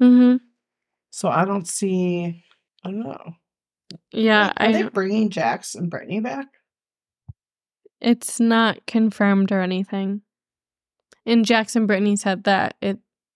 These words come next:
Speaker 1: uh, that they, I don't think, I don't know if they said that they haven't been asked or if they ca-, they just can't talk about it. Because we won't know until they release who, you know, who's gonna be on next season.
Speaker 2: Yeah.
Speaker 1: Um,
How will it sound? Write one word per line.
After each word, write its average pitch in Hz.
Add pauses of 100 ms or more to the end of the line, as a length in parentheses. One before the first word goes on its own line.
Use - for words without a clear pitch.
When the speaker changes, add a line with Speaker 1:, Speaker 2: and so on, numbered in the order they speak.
(120)
Speaker 1:
uh, 226
that 208
they, 214
I -
don't 214
think, 220
I 220
don't 311
know 311
if 285
they 269
said 208
that 208
they 202
haven't 202
been 190
asked 220
or 208 (260)
if 220
they 208
ca-, -
they 208
just 190
can't -
talk 208
about 202
it. - (680)
Because 233
we 277
won't 311
know 269
until 240
they 220
release 208 (120)
who, 220 (1040)
you 226
know, 202
who's 233
gonna 214
be 202
on 196
next 185
season. 208
Speaker 2:
Yeah. 180 (460)
Speaker 1:
Um, 208